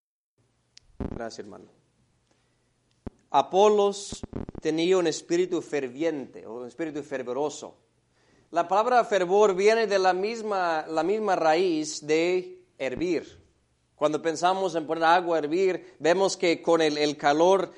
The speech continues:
salen burbujas y, y está, y hasta puede reventar un, una tapa por la presión que tiene. Es la impresión que tenemos cuando pensamos en alguien que es ferviente de espíritu.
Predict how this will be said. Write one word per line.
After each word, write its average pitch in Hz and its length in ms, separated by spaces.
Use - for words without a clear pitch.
salen 165 420
burbujas 165 640
y, 156 100
y 156 120
está, 185 380
y 165 200
hasta 156 320
puede 180 440
reventar 147 560
un, 127 420
una 147 240
tapa 208 340
por 156 160
la 147 100
presión 156 460
que 139 100
tiene. 185 420
Es 220 240
la 226 100
impresión 226 600
que 214 100
tenemos 196 460
cuando 175 320
pensamos 208 600
en 185 120
alguien 190 280
que 190 140
es - 180
ferviente 190 880
de 196 160
espíritu. 151 600